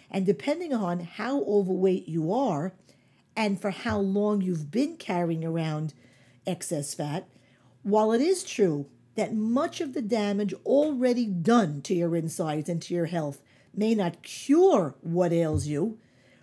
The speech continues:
losing weight can absolutely allevi-,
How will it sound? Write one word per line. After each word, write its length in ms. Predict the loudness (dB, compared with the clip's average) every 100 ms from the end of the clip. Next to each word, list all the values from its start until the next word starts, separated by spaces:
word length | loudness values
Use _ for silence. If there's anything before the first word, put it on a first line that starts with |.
| -8
losing 600 | 0 4 4 2 -2 -2
weight 360 | 2 4 2 0
can 180 | -8 -8 -8
absolutely 960 | -4 -4 -6 -6 -4 0 2 2 0 -2
allevi-, 480 | 0 0 -2 -2